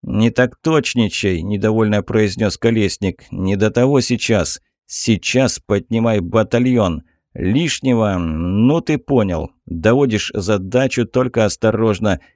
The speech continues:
И сразу в машины и на аэродром. Я в штаб округа. Задача ясна?» «Так точно!» Не обнялись, не попрощались. В спецназе все суеверны.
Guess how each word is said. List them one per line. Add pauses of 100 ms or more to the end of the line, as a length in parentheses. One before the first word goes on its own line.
И
сразу
в
машины
и
на
аэродром.
Я
в
штаб
округа.
Задача
ясна?» (420)
«Так
точно!» (1040)
Не
обнялись,
не
попрощались. (160)
В
спецназе
все
суеверны.